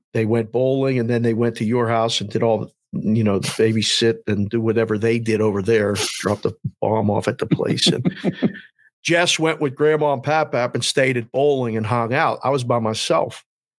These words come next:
Speaker 2: Right.
Speaker 1: And I was like, "All right, what do I do in this house?" And I was like, "You know what? I'm gonna go to see a movie."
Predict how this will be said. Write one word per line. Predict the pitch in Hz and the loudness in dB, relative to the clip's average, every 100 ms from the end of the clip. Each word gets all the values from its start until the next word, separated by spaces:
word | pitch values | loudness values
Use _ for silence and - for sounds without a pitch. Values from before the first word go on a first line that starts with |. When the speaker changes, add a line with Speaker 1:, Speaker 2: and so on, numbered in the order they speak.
| _ | _
Speaker 2:
Right. | 95 - | 0 0
Speaker 1:
And | 123 | 0
I | |
was | 120 113 - | 0 0 0
like, | 117 110 - _ | 0 -2 -12 _
"All | 220 196 196 | 0 2 2
right, | 185 - _ _ _ | 0 -6 _ _ _
what | 147 | -6
do | 214 | 0
I | 196 135 | 0 0
do | 120 156 120 - _ _ _ _ | 0 -2 -2 -8 _ _ _ _
in | 123 | 0
this | 120 113 - | 2 2 0
house?" | 131 127 127 - | 0 0 0 -2
And | 107 | -2
I | 101 | 0
was | 101 - | 0 0
like, | 104 104 _ - - - - - _ _ | 0 -2 _ -20 -20 -18 -20 -20 _ _
"You | - | -2
know | 196 | 0
what? | 185 226 254 _ _ _ _ _ - | 2 2 0 _ _ _ _ _ -2
I'm | |
gonna | 185 | 0
go | 139 147 | 2 2
to | |
see | 135 156 | 2 0
a | 135 | 2
movie." | 123 170 135 - - | 2 2 0 -4 -12